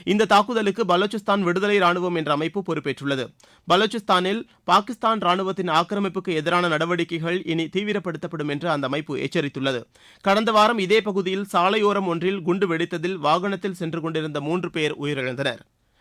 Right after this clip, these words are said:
ஐ பி எல் கிரிக்கெட் போட்டியில் ஹைதராபாத் அணி ஐந்து விக்கெட் வித்தியாசத்தில் சென்னை அணியை வென்றது.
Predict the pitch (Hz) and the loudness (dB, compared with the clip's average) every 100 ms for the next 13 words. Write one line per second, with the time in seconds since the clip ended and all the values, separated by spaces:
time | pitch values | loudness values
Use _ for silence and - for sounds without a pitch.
0 | _ - 190 240 254 262 233 220 202 214 | _ 0 2 2 0 0 -2 -6 -2 -2
1 | 202 208 220 196 185 214 214 196 190 196 | 0 0 0 0 0 0 0 0 2 2
2 | 175 202 196 208 170 160 170 165 160 190 | 2 0 -2 -4 -4 -2 -2 -4 -8 -8
3 | 185 165 180 170 165 170 147 131 139 113 | -4 -2 0 0 0 -2 -2 -4 -4 -6